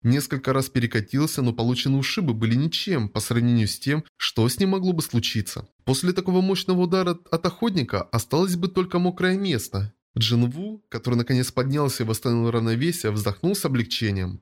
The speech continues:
С другой стороны стоял Фолькон, который явно не обрадовал такой исход событий.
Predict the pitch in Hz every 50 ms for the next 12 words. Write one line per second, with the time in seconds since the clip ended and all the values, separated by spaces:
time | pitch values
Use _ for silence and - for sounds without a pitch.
0 | _ - - 107 107 123 120 123 139 139 135 - 160 147 147 147 139 - - 139
1 | 143 147 139 - - 220 214 185 185 - 107 107 - 104 104 110 113 113 113 123
2 | 127 131 131 131 139 143 147 180 214 208 170 135 113 107 - 113 - - 117 113
3 | - - 127 - - 151 151 165 175 160 123 113 - 95 95